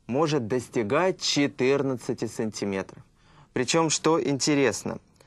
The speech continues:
а, вообще в основном, вот если мы говорим о растениях боярышника, которые имеют большие колючки, так вот это,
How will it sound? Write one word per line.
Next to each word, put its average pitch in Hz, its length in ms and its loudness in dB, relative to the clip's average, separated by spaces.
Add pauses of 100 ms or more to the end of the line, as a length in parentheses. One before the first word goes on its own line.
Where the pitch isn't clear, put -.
(280)
а, 107 300 2
вообще 131 600 0
в 160 60 -2
основном, 165 540 0
вот 135 140 -4
если 120 200 -4
мы 123 100 -2
говорим 131 460 0
о 104 440 2
растениях 113 540 -2
боярышника, 107 520 -2
которые 110 320 -2
имеют 104 160 -4
большие 127 380 0
колючки, 110 440 -4
так - 140 -14
вот 120 160 -4
это, 175 160 -2